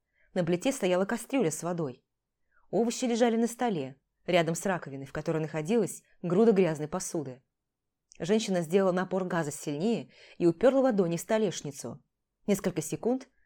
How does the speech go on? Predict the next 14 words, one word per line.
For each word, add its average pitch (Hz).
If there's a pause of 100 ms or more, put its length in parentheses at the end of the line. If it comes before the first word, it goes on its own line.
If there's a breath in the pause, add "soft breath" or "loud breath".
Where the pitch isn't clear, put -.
(120)
стояла 185
с 226
закрытыми 226
глазами, 170 (540)
а 160
потом 170
обреченно 170
выдала: 147 (920)
«Спрашивайте». 175 (1400)
«Вы 180
проживаете 180
здесь 165
с -
мужем?» 190